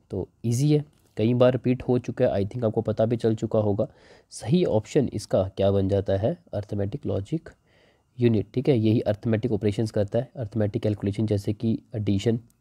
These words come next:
जैसे कि सब्ट्रैक्शन, जैसे कि मल्टीप्लिकेशन, जैसे कि डिवीजन और कंपैरिजन, ठीक है, वो भी करता है। इसका जो लॉजिक, अ, ऑपरेशंस होते हैं हमारे एएलयू के,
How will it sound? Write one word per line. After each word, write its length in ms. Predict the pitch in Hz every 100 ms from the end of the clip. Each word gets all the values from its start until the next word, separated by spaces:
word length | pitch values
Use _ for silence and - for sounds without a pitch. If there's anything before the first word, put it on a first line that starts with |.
| _ _ _ _ _ -
जैसे 280 | 110 101 104
कि 120 | 110
सब्ट्रैक्शन, 580 | - 101 98 95 120 113
जैसे 260 | 101 110
कि 100 | 117
मल्टीप्लिकेशन, 580 | 107 101 101 101 101 117
जैसे 240 | 104 101 117
कि 60 |
डिवीजन 400 | 110 104 101 113
और 160 | - 127
कंपैरिजन, 680 | 123 113 98 101 113 113 104 - -
ठीक 160 | 120 147
है, 120 | 107 _ - - _ -
वो 120 | 113
भी 120 | 113
करता 300 | 107 98 101
है। 100 | 101
इसका 180 | 95 113
जो 140 | 123
लॉजिक, 460 | 131 101 98 120 -
अ, 120 | - 107
ऑपरेशंस 680 | 101 95 - 104 - 113
होते 180 | 104 95
हैं 60 | 101
हमारे 240 | 98 117 -
एएलयू 380 | 104 104 101 92
के, 180 | -